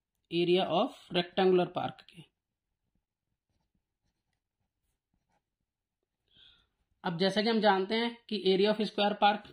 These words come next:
क्या होगा, वो होता है side multiply side।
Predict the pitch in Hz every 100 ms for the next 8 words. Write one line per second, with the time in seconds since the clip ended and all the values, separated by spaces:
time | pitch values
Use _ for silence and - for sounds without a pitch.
0 | - 214 202 160 143 143 _ _ - 170
1 | 175 180 208 202 - 175 196 214 226 -
2 | 175 165 160 170 180 220 285 _ _ -
3 | - 156 127